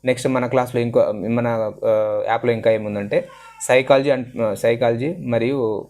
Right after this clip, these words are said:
perspective in education సంబంధించిన ఒక కోర్స్ కూడా ఉంది. అక్కడ కూడా మీరు చెక్ చేసి తీసుకోవచ్చు. ఆయన కూడా చాలా ఫేమస్ ఫ్యాకల్టీ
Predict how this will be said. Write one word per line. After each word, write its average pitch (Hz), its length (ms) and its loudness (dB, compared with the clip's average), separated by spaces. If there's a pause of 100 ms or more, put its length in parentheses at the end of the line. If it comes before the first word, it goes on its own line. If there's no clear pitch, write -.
perspective 117 420 -2
in 107 100 -2
education 107 340 -6
సంబంధించిన 104 540 -6
ఒక 101 160 -2
కోర్స్ 120 340 2
కూడా 117 180 2
ఉంది. 101 360 -4 (100)
అక్కడ 113 240 0
కూడా 117 160 0
మీరు 113 420 -4 (240)
చెక్ - 200 -12
చేసి 113 220 -6
తీసుకోవచ్చు. 98 680 -8
ఆయన 117 200 -2
కూడా 117 200 -2 (100)
చాలా 101 120 -2
ఫేమస్ 98 520 -6
ఫ్యాకల్టీ 95 560 -4